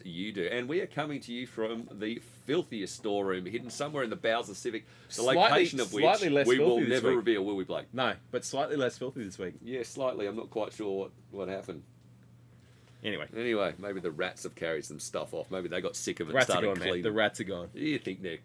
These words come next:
Speaker 1: gone, but they're not gone. So, the Panthers lost.
Speaker 2: Before we get to the Panthers loss,
Speaker 1: Yes.
Speaker 2: um, we were away last week. We didn't get to do the show.
Speaker 1: We
Speaker 2: You
Speaker 1: were.
Speaker 2: were on death's door.
Speaker 1: I was.
Speaker 2: You sent me a photo. You're looking much, much better this week, I gotta say.
Speaker 1: Yeah, I feel a lot better
Speaker 2: You're
Speaker 1: this
Speaker 2: looking a
Speaker 1: week.
Speaker 2: lot better than that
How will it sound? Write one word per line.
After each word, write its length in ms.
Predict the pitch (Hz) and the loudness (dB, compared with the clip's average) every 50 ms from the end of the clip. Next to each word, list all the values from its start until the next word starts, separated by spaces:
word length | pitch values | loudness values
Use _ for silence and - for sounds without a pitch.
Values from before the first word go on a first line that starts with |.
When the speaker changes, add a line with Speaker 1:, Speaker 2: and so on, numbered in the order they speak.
| - - | -14 -10
Speaker 1:
gone, 260 | - 76 80 85 82 | -8 -6 -6 -6 -4
but 140 | 78 95 92 | -4 -4 -4
they're 100 | 98 95 85 | -2 -4 -4
not 220 | 80 80 78 - - - - | -6 -6 -8 -10 -12 -14 -10
gone. 360 | - 78 73 73 73 76 69 - - - - - _ _ - - - - - - - - - | -8 -8 -6 -6 -8 -10 -12 -14 -20 -20 -20 -20 _ _ -20 -20 -20 -20 -20 -20 -20 -20 -16
So, 520 | - - - 135 135 131 127 113 101 92 85 - - - - - - - 110 | -8 2 6 8 8 8 8 6 6 4 2 -2 -6 -16 -20 -18 -16 -8 -4
the 80 | 117 107 | -4 -2
Panthers 420 | - 113 101 104 98 - 92 85 | 0 0 0 0 0 -2 -4 -4
lost. 280 | 90 85 80 - - - - - - - - - - - - _ - | -2 -4 -4 -6 -8 -14 -20 -20 -20 -20 -20 -20 -20 -20 -16 _ -8
Speaker 2:
Before 240 | 147 - 214 208 | 4 8 8 10
we 80 | 190 185 | 10 8
get 160 | 151 160 151 | 6 4 2
to 80 | - 135 | 0 -4
the 80 | 113 | -6
Panthers 460 | - - 127 123 - - 156 117 90 95 | -4 0 2 2 2 0 -2 -4 -2 -2
loss, 380 | 92 73 87 - - - - | -2 -2 -2 -4 -8 -8 -6
Speaker 1:
Yes. 140 | 98 87 82 | -4 -4 -2
Speaker 2:
um, 420 | 117 117 113 110 107 107 107 104 | 0 0 0 2 0 0 -2 -2
we 120 | 113 120 123 | -2 0 2
were 180 | 123 131 127 123 | 4 4 4 4
away 300 | 123 120 123 127 127 131 | 4 6 6 6 6 6
last 300 | 120 113 107 110 - - | 6 4 4 2 2 0
week. 140 | 107 98 107 | -2 -2 0
We 60 | 107 | -4
didn't 180 | 113 117 120 | -2 0 0
get 140 | 113 110 - - | 0 0 -2 -6
to 60 | - | -10
do 160 | 85 98 101 | -6 -4 -4
the 80 | 90 90 | -4 -4
show. 400 | - - 107 95 92 90 90 98 90 | -4 -2 0 2 2 2 0 0 -2
Speaker 1:
We 120 | 90 107 | -2 2
Speaker 2:
You 200 | 117 139 151 160 | 6 10 10 12
Speaker 1:
were. 60 | 165 156 | 12 12
Speaker 2:
were 60 | 143 | 10
on 160 | 131 123 113 | 10 8 6
death's 400 | 101 113 117 107 - - - - | 4 4 4 4 2 -2 -8 -4
door. 380 | - 107 98 92 92 95 104 - - | -2 0 2 2 2 2 0 -2 -4
Speaker 1:
I 60 | 92 85 | -4 -2
was. 240 | 87 92 85 95 123 | 0 0 0 2 2
Speaker 2:
You 80 | 131 | 2
sent 280 | - - - 151 160 - | 2 4 4 4 4 4
me 100 | 143 131 | 2 0
a 60 | 117 | 0
photo. 280 | - - 110 101 98 104 | 0 2 0 2 2 4
You're 160 | 120 135 135 | 2 2 0
looking 260 | 123 - 135 131 120 - - | 0 -2 -4 -4 -4 -4 -6
much, 460 | 113 110 110 117 120 131 131 - - | -6 -4 -2 0 0 0 0 0 -2
much 180 | 107 101 - - | -4 -4 -2 -2
better 160 | 104 95 95 | -2 -2 -2
this 180 | 90 92 - | -4 -8 -6
week, 160 | - 95 92 101 | -6 -4 -4 -4
I 40 | |
gotta 180 | 87 92 92 92 | -4 -4 -4 -6
say. 260 | 90 - 92 82 85 - | -4 -6 -6 -6 -4 -6
Speaker 1:
Yeah, 120 | 87 85 | -4 -4
I 120 | 92 92 85 | -2 -4 -4
feel 260 | - 92 92 87 90 | -2 -4 -4 -2 -2
a 20 | |
lot 180 | 90 90 82 - | -2 -4 -4 -4
better 120 | 82 - | -2 0
Speaker 2:
You're 100 | 139 139 | 0 2
Speaker 1:
this 100 | 139 147 - | 2 0 2
Speaker 2:
looking 80 | 143 139 | 2 2
a 20 | |
Speaker 1:
week. 40 | 139 | 2
Speaker 2:
lot 140 | 156 151 - | 2 2 6
better 100 | 165 156 135 | 6 6 6
than 180 | 131 127 120 | 6 2 2
that 160 | 120 110 - | 2 0 0